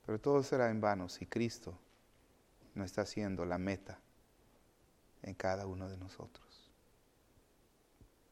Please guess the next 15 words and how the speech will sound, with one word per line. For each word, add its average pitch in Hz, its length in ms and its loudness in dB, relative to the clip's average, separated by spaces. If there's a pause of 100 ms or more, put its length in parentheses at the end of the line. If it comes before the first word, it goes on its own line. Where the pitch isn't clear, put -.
(140)
Líbranos 107 520 4
de 98 60 -2
los 95 160 -2
dioses 107 320 0
ajenos, 98 580 -6
de 87 80 -10
aquellas 117 360 -2
cosas 104 360 -8
que 117 100 -12
ni 113 140 -6
siquiera 139 380 2
nosotros 135 420 -2
nos 107 180 -4
damos 104 280 -4
cuenta - 420 -6